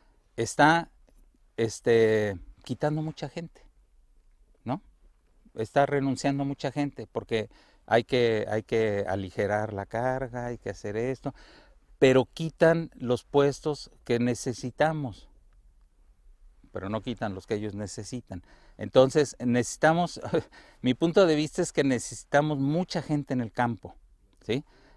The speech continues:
Entonces, yo veo, por ejemplo, con los programas de posgrados, una gran esperanza. Necesitamos mucha gente preparada en diferentes ámbitos, en diferentes reservas,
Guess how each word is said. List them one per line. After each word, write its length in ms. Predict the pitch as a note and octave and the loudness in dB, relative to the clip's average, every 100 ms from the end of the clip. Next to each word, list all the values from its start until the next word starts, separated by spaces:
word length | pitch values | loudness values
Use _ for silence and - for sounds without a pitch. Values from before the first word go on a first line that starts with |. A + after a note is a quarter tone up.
| _ | _
Entonces, 320 | G#2+ C#3 B2+ | 2 2 4
yo 160 | C3+ E3 | 6 8
veo, 160 | F3+ | 6
por 160 | E3+ D3 | 4 4
ejemplo, 440 | A#2+ D3 C#3+ D3 | 4 0 2 0
con 500 | C3 A#2+ A2 G#2+ G#2 | 2 -2 -2 -4 -4
los 140 | G#2 G#2+ | -6 -4
programas 440 | A2+ A2 C3 C#3+ | 0 2 2 2
de 100 | C3 | -2
posgrados, 640 | A2 A2+ G#2+ A#2 B2 D3 - | -2 -2 4 6 6 2 -2
una 640 | B2+ C3+ C#3 C3+ A#2+ A2 | -2 2 2 2 0 0
gran 300 | G#2+ B2+ D3 | 2 4 2
esperanza. 640 | C#3 - B2+ C3+ C3+ A2+ - - _ | 0 2 2 2 0 -6 -8 -16 _
Necesitamos 440 | A2 G#2+ C3 C#3 C3 | -8 0 2 2 0
mucha 320 | C3+ D3 D3 | 0 -2 -4
gente 240 | B2+ C#3 | -4 -6
preparada 640 | C3+ A#2 - A#2 A#2 A2+ B2+ - - _ _ | -6 -4 0 2 2 0 -6 -12 -20 _ _
en 300 | A2 G#2+ G2+ | -4 -2 -2
diferentes 640 | G#2 B2 A#2+ B2+ B2+ - | -2 0 0 -2 -4 0
ámbitos, 480 | B2 A#2+ G#2+ G#2 - | 0 0 -6 -10 -10
en 80 | G2 | -10
diferentes 480 | G2 G#2+ A2 - | -6 -6 -4 -4
reservas, 520 | G#2 G2 A2+ G#2 F#2 | -6 -4 -4 -4 -8